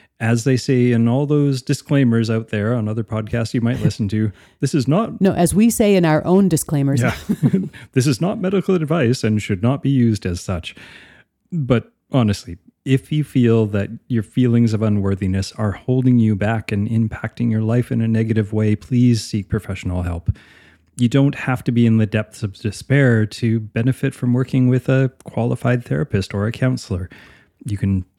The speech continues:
Speaker 1: do it anytime.
Speaker 2: Well said. We do not have to wait to hit rock bottom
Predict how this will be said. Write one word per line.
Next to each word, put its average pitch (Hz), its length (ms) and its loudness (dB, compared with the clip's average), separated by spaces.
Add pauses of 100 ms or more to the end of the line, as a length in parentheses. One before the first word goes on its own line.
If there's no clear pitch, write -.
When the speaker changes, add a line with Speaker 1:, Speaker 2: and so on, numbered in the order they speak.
(160)
Speaker 1:
do 123 180 4
it - 140 0
anytime. 113 840 0
Speaker 2:
Well 196 400 2
said. - 720 -4
We 156 100 0
do 180 240 2
not 190 320 2
have 190 260 -4
to 160 120 0
wait 165 280 2
to - 240 -4
hit 156 300 -2
rock 156 320 -4
bottom 147 440 -2